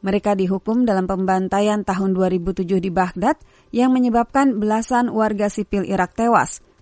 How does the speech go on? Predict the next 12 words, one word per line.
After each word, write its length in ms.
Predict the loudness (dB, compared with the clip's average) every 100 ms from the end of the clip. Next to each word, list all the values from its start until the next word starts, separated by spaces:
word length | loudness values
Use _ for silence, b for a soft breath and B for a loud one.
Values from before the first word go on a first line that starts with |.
| -4
dan 240 | 0 2
memicu 480 | 2 0 0 -2 0
keributan 560 | -2 -2 -2 0 -2 -2
internasional 880 | -4 -4 -4 -4 -2 -2 0 -2 b b b
atas 320 | -6 -4 -4 -2
penggunaan 640 | 0 2 2 2 0 0
penjaga 560 | 0 0 0 0 0 0
keamanan 480 | -2 0 -2 -2 -2
swasta 560 | 0 0 0 0 0
dalam 400 | 2 0 0 0
zona 320 | 0 0 0
perang. 400 | 0 2 2 -2